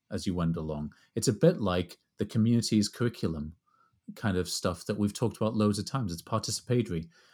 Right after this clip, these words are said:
But the reason that that's a very difficult thing to scale or to get institutional buy-in for is because if you don't know exactly what people are gonna learn by the time they're finished,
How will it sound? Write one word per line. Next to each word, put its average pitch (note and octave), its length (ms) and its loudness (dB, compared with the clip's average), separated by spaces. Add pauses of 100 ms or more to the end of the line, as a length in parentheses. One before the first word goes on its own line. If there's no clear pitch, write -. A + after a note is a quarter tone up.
(380)
But - 200 4
the C3 80 6
reason D3 520 6
that A#2 140 2
that's A#2+ 220 2
a A2 60 4
very A#2 400 6
difficult G#2 460 0
thing F2+ 140 0
to F2 100 -6
scale G#2+ 800 4 (220)
or G2 120 4
to G#2 120 0
get G#2 240 2
institutional G#2+ 720 2
buy-in G#2+ 420 2
for C3 380 0 (520)
is G#2 140 0
because - 260 2
if - 100 -2
you E3+ 80 6
don't F#3 160 4
know B2 100 2
exactly F#2+ 600 2
what G2 180 0
people G2+ 260 0
are F2+ 40 2
gonna F2 200 0
learn F2 300 2
by F2+ 140 0
the F2 60 0
time F2+ 240 -2
they're E2+ 100 0
finished, B2+ 540 -2